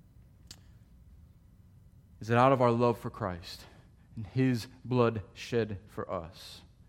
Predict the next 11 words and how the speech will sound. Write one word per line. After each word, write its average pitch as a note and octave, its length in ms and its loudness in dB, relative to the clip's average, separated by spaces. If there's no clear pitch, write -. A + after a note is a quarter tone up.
that - 100 -14
we A2 140 -8
love G#2 320 -4
those F#2+ 440 -8
he A2 140 -8
loves? - 560 -12
If F3 260 6
we F3+ 220 4
do D#3 320 0
that C#3 300 4
well, A2 360 -2